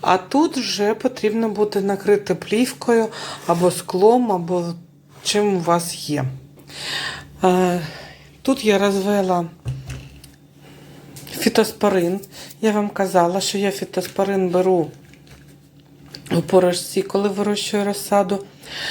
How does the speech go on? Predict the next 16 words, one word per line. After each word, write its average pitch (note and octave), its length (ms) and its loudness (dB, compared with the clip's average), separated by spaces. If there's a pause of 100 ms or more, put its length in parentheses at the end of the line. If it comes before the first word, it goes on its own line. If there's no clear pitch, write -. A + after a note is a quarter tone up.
(320)
Е, F#3 500 4
один G#3 440 4
грам A3 600 2
на G3 140 0
один A3 520 2
літр G3 380 -2
води. D#3 440 0 (480)
Як B3+ 260 6
відміряти G#3 600 0
один F#3+ 340 0
грам, B3 540 4
якщо F3+ 400 -2
у - 20 0
вас F3+ 320 0
немає F3 400 0
ваг? A#3 480 2